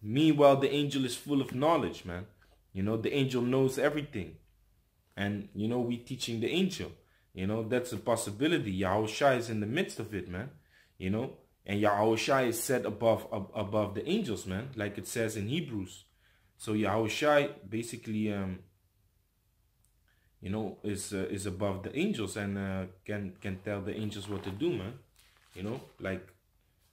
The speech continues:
uh, go in the midst of these brothers. You know, this is Hebrews.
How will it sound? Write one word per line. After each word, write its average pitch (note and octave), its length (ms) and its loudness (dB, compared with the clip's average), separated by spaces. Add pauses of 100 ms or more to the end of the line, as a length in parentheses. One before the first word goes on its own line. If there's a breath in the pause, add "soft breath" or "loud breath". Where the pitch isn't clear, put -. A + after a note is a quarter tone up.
(140)
uh, F#2+ 180 -2
go A2+ 340 2
in A2+ 120 0
the G#2+ 80 2
midst A2 280 -2
of G2+ 140 -4
these G2+ 180 -6
brothers. B2+ 520 -2 (1800)
You F#2 80 -8
know, G2 100 -4
this G#2+ 240 -6
is G#2 140 -10
Hebrews. B2 640 -4